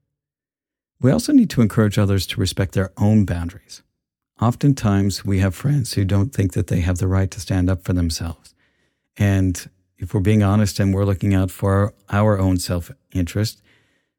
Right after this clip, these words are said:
we should be conscientious that we respect their boundaries as well. And this will help them feel like they deserve respect, and then we have integrity for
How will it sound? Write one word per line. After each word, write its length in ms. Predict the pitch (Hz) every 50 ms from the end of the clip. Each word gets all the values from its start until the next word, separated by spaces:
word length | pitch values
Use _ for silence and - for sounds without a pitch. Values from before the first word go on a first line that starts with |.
| _ _
we 100 | - 160
should 140 | - 196 185
be 60 | 180
conscientious 680 | - - 139 127 - - 113 107 95 - 110 104 -
that 140 | - 104 98
we 140 | 98 101 98
respect 420 | 95 101 95 - - 87 - -
their 140 | - 104 95
boundaries 480 | 92 - 90 90 90 92 92 87 -
as 140 | 101 90 87
well. 340 | 98 107 113 107 92 82 78 - _ _ _ _ _ _ _ _ _ _ _ _ _ _ _ _ _ _ _ -
And 160 | 117 110 110
this 160 | 123 - -
will 80 | - 120
help 200 | 101 107 95 -
them 120 | - 107
feel 180 | - - 110 101
like 180 | 98 95 -
they 160 | - 101 95 92
deserve 440 | 85 92 87 85 107 131 147 123
respect, 560 | 95 90 82 - - 87 85 87 92 - - - _ _
and 320 | 98 98 98 98 98 95
then 240 | - - 104 107 104
we 180 | 104 117 131 127
have 260 | 113 107 104 101 95
integrity 580 | - 107 95 - - 95 87 95 92 87 90 87
for 460 | 87 - - 98 95 92 95 -